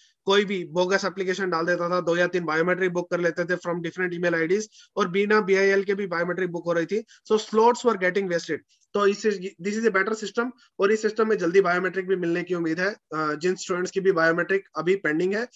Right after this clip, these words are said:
या जिनको स्लॉट नहीं मिल रहे थे या जिनको खरीदने पड़ रहे थे, तो ये वाली प्रॉब्लम यहाँ पे अभी सॉल्व हो जाएगी। इसके अंदर आपको सिंपल Google वैसे ही सर्च करना है, बुक कन्नड़ा बायोमेट्रिक, और आपको फर्स्ट वाला जो लिंक आएगा, book, अ, book an appointment वीएफएस ग्लोबल,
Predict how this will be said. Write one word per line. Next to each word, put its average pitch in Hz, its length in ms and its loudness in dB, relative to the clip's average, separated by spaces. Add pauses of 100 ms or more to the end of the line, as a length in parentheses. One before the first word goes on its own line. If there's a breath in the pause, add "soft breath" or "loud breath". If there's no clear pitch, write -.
(200 loud breath)
या 175 40 0
जिनको 196 300 2
स्लॉट 190 300 2
नहीं 190 120 4
मिल 190 160 2
रहे 190 120 2
थे 196 140 4
या 196 80 6
जिनको 185 280 -2
खरीदने 196 500 2
पड़ 180 160 0
रहे 165 160 2
थे, 180 160 -6
तो - 360 -4
ये 185 140 6
वाली 196 180 6
प्रॉब्लम 190 440 2 (140)
यहाँ 160 240 -2
पे 185 100 2
अभी 180 160 2
सॉल्व 175 240 0
हो 156 100 0
जाएगी। 123 320 -6 (440 loud breath)
इसके 180 180 0
अंदर 214 160 4
आपको 208 220 4
सिंपल 202 280 0
Google 196 360 4 (120)
वैसे 165 200 -2
ही 202 60 4
सर्च 196 220 0
करना 190 240 -2
है, 190 140 -2
बुक 175 260 -8
कन्नड़ा 170 280 0
बायोमेट्रिक, 175 540 0 (380 loud breath)
और 170 380 0
आपको 165 260 -2
फर्स्ट 190 300 -4
वाला 196 180 4
जो 196 120 2
लिंक 190 200 2
आएगा, 185 300 0
book, 175 460 -10
अ, 160 240 0
book 170 220 -6
an 190 100 0
appointment 180 440 0
वीएफएस 170 380 -2
ग्लोबल, 175 340 0